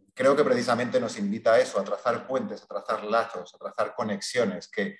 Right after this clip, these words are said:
trasciendan precisamente cualquier tipo de interés utilitarista, eh, meramente utilitarista me refiero.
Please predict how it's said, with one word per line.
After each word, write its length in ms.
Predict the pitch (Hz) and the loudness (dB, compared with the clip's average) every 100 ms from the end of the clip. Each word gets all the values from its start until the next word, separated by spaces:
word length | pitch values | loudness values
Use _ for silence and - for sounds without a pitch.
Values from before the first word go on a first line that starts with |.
| _ | _
trasciendan 600 | - 113 101 131 135 131 | 0 0 2 2 4 2
precisamente 580 | 127 117 113 113 113 123 | 0 -4 -4 -6 -4 -2
cualquier 400 | 104 101 117 113 | -2 -2 -2 -6
tipo 240 | 117 113 | -6 -2
de 100 | 110 | -2
interés 460 | 104 101 101 110 - - | -2 -6 -2 -2 -4 -12
utilitarista, 840 | - 104 101 98 107 - 92 - - _ - | -10 -10 -2 -2 -2 -6 -8 -8 -14 _ -12
eh, 220 | 95 98 | -8 -6
meramente 540 | 123 139 123 107 90 - | 2 4 6 4 -2 -8
utilitarista 640 | - 90 92 90 - 85 | -20 -12 -12 -12 -16 -20
me 100 | 85 | -18
refiero. 420 | 87 - 87 85 | -18 -18 -20 -20